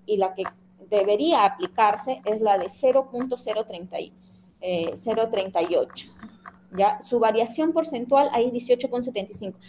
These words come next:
Entonces, el tope que se está planteando es respecto de esas tasas que superan el quince por ciento. Es decir, a la recolección de residuos sólidos al contribuyente no le vamos a cargar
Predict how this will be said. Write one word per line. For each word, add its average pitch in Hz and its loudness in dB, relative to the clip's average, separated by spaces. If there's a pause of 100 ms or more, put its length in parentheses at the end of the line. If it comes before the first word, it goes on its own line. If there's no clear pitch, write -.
Entonces, - -4 (300)
el 254 4
tope 370 2
que 269 2
se 240 -4
está 233 -2
planteando 220 -2 (160)
es 262 6
respecto 226 2
de 214 6
esas 403 0
tasas 269 2
que 214 8
superan 226 2
el 185 -6
quince 202 -10
por - -8
ciento. 160 -8
Es 208 -2
decir, 240 0
a 262 6
la 214 6
recolección 208 -2
de - 2
residuos 262 -2
sólidos 269 0
al 196 0
contribuyente 214 -4
no 285 2
le 339 4
vamos 311 0
a 208 -8
cargar 240 2